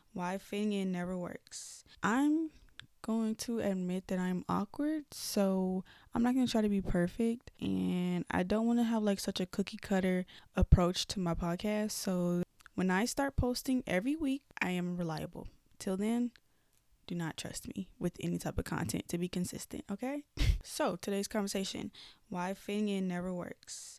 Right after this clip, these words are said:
So I'm sure you've read the title and you're kinda like, "Well, duh." Or maybe you're like, "Hmm, let's see what she wants to talk about today." We're gonna be talking about how fitting in never works. Why fitting in never works, my experiences with trying to fit in.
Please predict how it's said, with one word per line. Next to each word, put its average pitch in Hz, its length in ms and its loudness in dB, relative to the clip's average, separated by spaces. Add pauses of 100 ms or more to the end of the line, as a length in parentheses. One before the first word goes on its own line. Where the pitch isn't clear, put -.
So 220 120 2
I'm 220 180 4
sure 226 240 2
you've 247 240 2
read 214 160 6
the 220 80 2
title 196 600 2
and 190 500 4
you're 190 80 2
kinda 185 300 2
like, 180 480 0 (420)
"Well, 185 140 4
duh." 190 560 6 (340)
Or 185 80 2
maybe 196 240 0
you're 202 80 0
like, 190 240 -2 (140)
"Hmm, 214 460 0 (500)
let's 220 260 -2
see 208 560 0
what 185 120 2
she - 120 0
wants 180 220 2
to - 40 -10
talk - 200 -4
about - 240 -6
today." - 280 -8
We're 196 240 4
gonna 196 220 2
be 196 140 -2
talking 202 240 0
about 214 240 0
how 196 360 2
fitting 247 440 4 (100)
in 214 320 4
never 202 320 4
works. 185 500 0
Why 202 360 4
fitting 240 340 0
in 233 80 2
never 226 220 2
works, 220 580 0 (480)
my 190 320 2
experiences 202 760 0
with 196 120 -2
trying 190 320 2
to 196 100 -2
fit - 320 0
in. 190 480 4